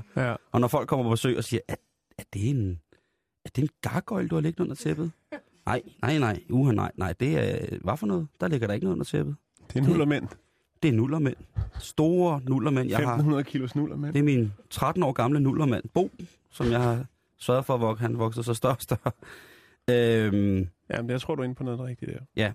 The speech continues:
Speaker 2: og der var også, øh, det sjove var, at, øh, præsten i den kirkes bror stod for det firma, der renoverede kirken. Aha.
Speaker 1: Ja.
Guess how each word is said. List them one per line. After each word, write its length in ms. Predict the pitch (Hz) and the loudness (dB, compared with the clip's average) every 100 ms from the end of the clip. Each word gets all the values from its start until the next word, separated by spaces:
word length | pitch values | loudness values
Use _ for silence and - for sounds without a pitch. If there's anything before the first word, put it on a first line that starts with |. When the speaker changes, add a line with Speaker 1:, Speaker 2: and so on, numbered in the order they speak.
| - - | -4 -2
Speaker 2:
og 100 | 120 | 0
der 80 | |
var 160 | 143 156 | 2 2
også, 300 | 156 180 - - 135 | 2 2 -4 -4 2
øh, 240 | 120 123 - | 2 2 -2
det 100 | 139 | -2
sjove 200 | 165 165 | 0 2
var, 180 | 127 - | 0 0
at, 160 | 127 127 - | -2 -2 -6
øh, 240 | 76 113 107 | 0 0 0
præsten 500 | - 170 - 165 - | -2 -2 -2 -2 -2
i 60 | |
den 160 | 120 - | -2 -4
kirkes 480 | - 113 107 117 - - | 0 0 0 -4 -8 -4
bror 300 | 127 156 170 | 0 0 0
stod 280 | - - 127 - | -4 0 0 -2
for 280 | - 135 - - | -2 -2 0 -2
det 120 | 127 | -2
firma, 340 | 120 117 123 | 2 2 2
der 180 | 131 117 | 0 0
renoverede 420 | 110 117 160 - | 0 2 0 -2
kirken. 400 | - 104 95 104 - _ _ _ _ _ _ _ _ _ _ _ _ _ _ _ _ _ _ _ _ - | -2 -2 -2 -10 -16 _ _ _ _ _ _ _ _ _ _ _ _ _ _ _ _ _ _ _ _ -8
Aha. 640 | 98 - 160 220 226 - | -6 -6 -6 -4 -4 -6
Speaker 1:
Ja. 60 | 90 | -6